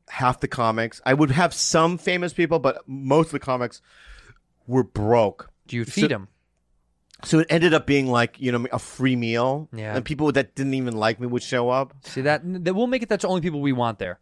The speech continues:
Speaker 1: Yeah.
Speaker 2: Have you ever seen the way that Eric Andre does it? Have you ever been to his parties, his birthday party?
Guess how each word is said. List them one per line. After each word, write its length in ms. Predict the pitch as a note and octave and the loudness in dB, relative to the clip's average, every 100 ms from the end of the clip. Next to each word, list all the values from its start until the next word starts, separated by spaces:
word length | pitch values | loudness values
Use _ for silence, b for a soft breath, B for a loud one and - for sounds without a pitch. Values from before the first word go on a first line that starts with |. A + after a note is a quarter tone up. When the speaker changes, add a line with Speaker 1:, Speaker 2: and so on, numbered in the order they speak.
| - | -4
Speaker 1:
Yeah. 320 | C3 B2 G#2 | 2 4 4
Speaker 2:
Have 120 | E3+ | 2
you 60 | G#3 | 0
ever 80 | B3 | 0
seen 160 | A#3+ G3 | 0 2
the 40 | |
way 80 | D#3+ | 2
that 120 | B2 | 2
Eric 220 | B2 B2 A#2+ | 2 0 0
Andre 300 | B2 D3 E3 | -2 0 0
does 180 | F3 F#3 | 0 0
it? 140 | G3 _ _ _ _ | -4 _ _ _ _
Have 120 | - D#3+ | -2 2
you 60 | |
ever 60 | A3+ | 4
been 140 | E3+ | 2
to 60 | F#3 | 2
his 120 | F3+ | 0
parties, 340 | - C3 D#3+ D#3+ | 2 2 0 -4
his 140 | C3+ | -4
birthday 220 | B2+ B2 D#3 | -4 -2 0
party? 260 | E3+ F#3 | 0 -2